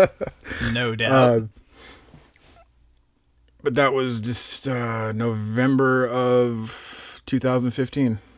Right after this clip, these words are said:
Speaker 1: Mm-hmm.
Speaker 2: So almost three years apart. Yeah.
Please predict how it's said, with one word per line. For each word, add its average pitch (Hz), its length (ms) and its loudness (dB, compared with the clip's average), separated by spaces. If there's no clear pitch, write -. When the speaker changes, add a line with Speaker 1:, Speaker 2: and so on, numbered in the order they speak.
Speaker 1:
Mm-hmm. 120 300 -4
Speaker 2:
So 123 160 0
almost 123 880 0
three 127 260 -2
years 127 200 2
apart. 131 360 -2
Yeah. 123 200 -4